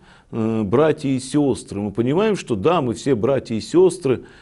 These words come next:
но в глубине души никто не считает, что мы действительно братья и действительно сестры, и любое, э, действительно серьезное, цепляющее обстоятельство жизни,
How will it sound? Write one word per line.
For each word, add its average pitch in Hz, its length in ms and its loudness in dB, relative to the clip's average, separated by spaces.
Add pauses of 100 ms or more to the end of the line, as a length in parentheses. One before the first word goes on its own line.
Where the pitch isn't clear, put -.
(140)
но 127 240 2
в 92 120 -4
глубине 143 500 2
души 135 420 -2
никто 117 440 0
не 123 120 0
считает, 170 600 0
что - 220 0
мы 117 120 -2
действительно 110 640 -4
братья 110 640 0 (400)
и 110 100 -6
действительно 113 600 -4
сестры, 110 640 0
и - 20 -4
любое, 110 580 2 (360)
э, 104 320 -4
действительно 123 600 -2
серьезное, 127 640 2
цепляющее 117 1000 0
обстоятельство 123 840 -2
жизни, 120 540 -4